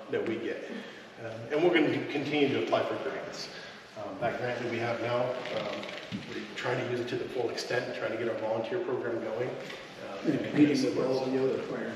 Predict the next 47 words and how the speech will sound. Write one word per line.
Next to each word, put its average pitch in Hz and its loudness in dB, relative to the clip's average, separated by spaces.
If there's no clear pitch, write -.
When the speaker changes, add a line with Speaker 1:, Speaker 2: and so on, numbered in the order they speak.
Speaker 2:
districts. 117 -6
Speaker 1:
Yeah, - 12
yeah, - 4
we, 127 -6
we 120 -4
do, 127 2
we 113 0
do. 127 4
We're 120 -4
not 127 4
the 135 8
only 135 6
ones 131 4
having 127 2
the 120 2
struggle 107 2
and, - -4
and 104 -6
going 110 -2
out 104 -4
for - -6
those - -6
grants, - -6
but 135 2
we'll 135 4
continue 135 0
to - 0
work - -2
on - -8
that. - -10
Speaker 2:
Sure. 170 2
Speaker 1:
So, - 2
so 151 4
that's 175 10
how - 12
our - 12
funding 185 10
works, - 0
right? 139 0
And - 0
then 127 0
really 156 10
local - 4
tax - 0
dollars - 0
is, - -6
that's - -10